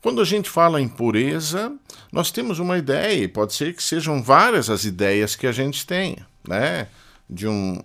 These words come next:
algo muito limpo, algo que não tenha qualquer tipo de impurezas,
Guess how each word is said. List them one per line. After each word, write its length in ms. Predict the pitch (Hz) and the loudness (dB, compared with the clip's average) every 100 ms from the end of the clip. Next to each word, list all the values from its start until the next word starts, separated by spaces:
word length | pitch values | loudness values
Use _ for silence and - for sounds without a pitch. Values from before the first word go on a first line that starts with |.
| - | -4
algo 300 | 107 107 98 | 0 0 -2
muito 260 | 101 98 | -4 -4
limpo, 500 | 156 170 196 190 196 175 _ _ - - | -2 -2 -4 -6 -8 -8 _ _ -20 -2
algo 500 | 104 113 110 110 104 | 2 4 2 -2 -4
que 140 | 98 | -4
não 240 | 98 98 92 | -4 -4 -4
tenha 500 | 110 113 104 90 87 _ _ | -2 0 -2 -2 -6 _ _
qualquer 460 | - 104 98 131 120 | -4 -4 -2 -2 -2
tipo 460 | - - 135 104 | -4 -6 -6 -6
de 280 | 92 95 90 - - | -6 -4 -6 -8 -6
impurezas, 1200 | 135 135 123 113 101 104 117 147 240 - - | -4 -2 -2 2 2 2 -2 -6 -8 -8 -10